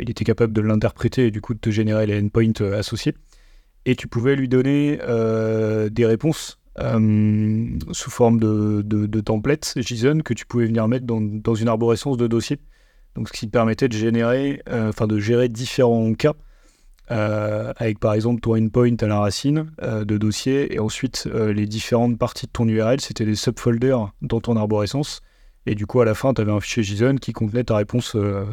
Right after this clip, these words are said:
ta réponse finale qui était envoyée à l'utilisateur. Donc du coup tu pouvais gérer, euh, à différents cas, c'était assez visuel, c'était intér-, assez intéressant. Euh, ça pouvait très facilement tourner d'ailleurs en ligne, euh,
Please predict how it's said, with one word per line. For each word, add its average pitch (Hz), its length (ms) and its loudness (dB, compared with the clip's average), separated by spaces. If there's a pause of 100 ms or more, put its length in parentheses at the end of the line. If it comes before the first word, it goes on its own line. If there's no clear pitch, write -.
(140)
ta 113 100 -2
réponse 104 280 -2
finale 110 300 2
qui - 80 -6
était 107 120 -4
envoyée 101 260 2
à 117 40 2
l'utilisateur. 107 520 -4 (220)
Donc 107 160 2
du - 60 -14
coup - 140 -6
tu - 80 -10
pouvais 104 200 2
gérer, 107 280 2
euh, 98 200 -2 (400)
à 87 60 -10
différents 110 360 2
cas, 131 140 2
c'était - 160 0
assez 107 180 -2
visuel, 110 240 0
c'était - 160 -4
intér-, 123 340 -4
assez - 200 -4
intéressant. 117 360 0 (340)
Euh, 104 640 0
ça 110 200 -2
pouvait 117 880 0 (200)
très - 160 0
facilement 120 400 0
tourner 113 360 0
d'ailleurs 107 280 2
en 107 140 2
ligne, 117 300 4
euh, 101 260 -2